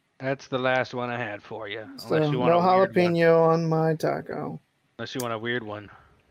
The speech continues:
Speaker 2: Okay, relay it on me. Why not?
Speaker 1: Okay. Uh, cowboy caviar.
Speaker 2: What in the heck is that?
Speaker 1: It's a mix of a whole bunch of different stuff. It's got, like,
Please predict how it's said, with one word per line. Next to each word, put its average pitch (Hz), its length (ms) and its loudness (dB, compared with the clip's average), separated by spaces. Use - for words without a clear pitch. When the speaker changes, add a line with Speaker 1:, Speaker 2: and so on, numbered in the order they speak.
Speaker 2:
Okay, 220 640 0
relay 254 300 6
it 339 80 6
on 247 140 4
me. 139 200 -4
Why 220 140 2
not? 151 240 -4
Speaker 1:
Okay. 101 380 -8
Uh, 110 460 2
cowboy 131 520 0
caviar. 104 680 -2
Speaker 2:
What - 160 0
in 170 80 -2
the 151 80 0
heck 208 260 0
is 147 140 -2
that? 226 440 -8
Speaker 1:
It's 113 160 -10
a 101 80 -2
mix 107 340 -8
of 101 100 -8
a 95 120 -2
whole 117 160 0
bunch 117 280 -6
of 104 80 -10
different 101 300 -10
stuff. 98 220 -14
It's 90 100 -18
got, 104 160 -14
like, 101 220 -10